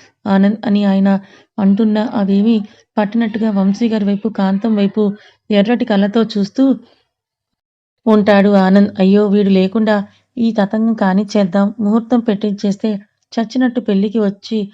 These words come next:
ఒప్పుకుంటాడు అని నేననుకుంటే వీడిలా వచ్చి ఊడిపడ్డాడేంటి? ఇప్పుడు వీడు నోరు ఎలా నొక్కాలని కాంతం ఆలోచిస్తూ ఉంటే, కొడుక్కి నచ్చని పని చేస్తున్నందుకు ఎక్కడో మూల ఉన్న గిల్టీనెస్‌కి ఇప్పుడు ఊరటగా అనిపిస్తుంది వంశీ గారికి.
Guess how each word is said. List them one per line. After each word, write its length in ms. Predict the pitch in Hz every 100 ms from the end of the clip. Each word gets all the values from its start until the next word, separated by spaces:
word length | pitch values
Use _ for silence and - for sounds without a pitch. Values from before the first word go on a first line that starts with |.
| _ _ _ _
ఒప్పుకుంటాడు 680 | 214 190 233 233 202 196 208 226 -
అని 140 | 202
నేననుకుంటే 640 | 202 190 202 202 214 196 208 190 _ _ _
వీడిలా 340 | 208 214 208 208
వచ్చి 260 | 190 185 240
ఊడిపడ్డాడేంటి? 720 | 220 208 214 196 208 208 202 208 202 _ _
ఇప్పుడు 240 | 214 208 208
వీడు 220 | 202 202
నోరు 280 | 190 196 220
ఎలా 240 | 214 190
నొక్కాలని 520 | 202 196 - 202 202
కాంతం 360 | 196 190 185 208
ఆలోచిస్తూ 520 | 190 185 196 196 - 202
ఉంటే, 260 | 196 185 196 196 _ _ _ -
కొడుక్కి 400 | 214 202 214 208 202 _ _
నచ్చని 320 | 208 202 226
పని 180 | 220 208
చేస్తున్నందుకు 600 | 202 196 196 202 196 196 208
ఎక్కడో 340 | 190 196 220 220
మూల 240 | 196 196
ఉన్న 220 | 202 196 196 196 - _ _ -
గిల్టీనెస్‌కి 680 | 233 226 269 240 196 220 208 202 _ _
ఇప్పుడు 220 | 226 220
ఊరటగా 380 | 208 208 226 240
అనిపిస్తుంది 500 | 220 196 196 - 190
వంశీ 340 | 208 190 185 214
గారికి. 360 | 202 196 196